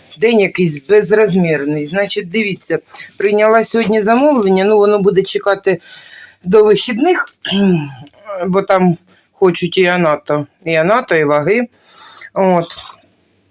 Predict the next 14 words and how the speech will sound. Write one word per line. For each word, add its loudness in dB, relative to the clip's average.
Але 2
закваску -2
на 2
п'ятсот -2
літрів -2
вирішила 2
відразу 0
два 2
пакетики 0
розфасувати, 0
щоб, 0
е, 4
було 4
в -6